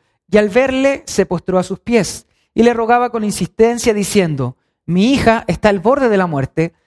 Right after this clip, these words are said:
te ruego que vengas y pongas las manos sobre ella para que sane y viva.' Jesús fue con él, y una gran multitud le seguía y le oprimía". ¿Y qué dice lo primero? ¿Que vino quién? Un oficial, según la Biblia de la América, alguien importante de la sinagoga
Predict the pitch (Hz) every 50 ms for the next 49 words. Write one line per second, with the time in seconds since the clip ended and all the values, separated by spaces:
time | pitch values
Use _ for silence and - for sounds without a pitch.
0 | _ _ _ - 165 160 180 208 208 247 233 247 247 226 226 214 202 196 202 202
1 | 196 - 190 175 202 202 196 202 196 190 175 175 190 196 202 - - 196 175 165
2 | 160 175 202 220 220 208 208 185 165 160 - 147 - - 220 233 247 240 247 -
3 | - 214 196 226 214 143 120 110 117 - _ _ _ _ _ _ _ _ - 143
4 | - 185 165 - - 185 160 170 160 180 214 247 262 - - - _ _ _ _
5 | - 214 233 233 220 226 240 247 247 247 247 - 220 190 214 226 226 220 202 -
6 | - 180 175 196 226 240 247 247 - - 196 196 190 185 170 160 175 151 139 135
7 | 117 104 - _ _ _ _ _ _ _ _ _ _ _ _ _ _ _ _ _
8 | _ 202 190 294 294 302 302 247 - 277 247 240 247 240 233 208 165 147 127 113
9 | - _ _ _ _ _ _ _ _ _ _ - 202 190 226 277 294 294 277 208
10 | 269 254 214 160 127 113 - _ _ _ _ _ _ _ _ _ _ _ _ _
11 | _ _ _ _ _ 190 202 214 208 - 214 202 - - 262 262 269 277 277 277
12 | 254 - - - 214 220 233 233 233 220 226 240 226 233 226 220 220 214 214 214
13 | 233 254 254 262 254 - 247 240 233 233 220 - 220 220 220 220 220 214 220 214
14 | - 202 190 196 - 269 269 269 262 247 - - 277 254 240 233 226 208 - -
15 | 220 214 202 196 226 262 254 269 277 285 285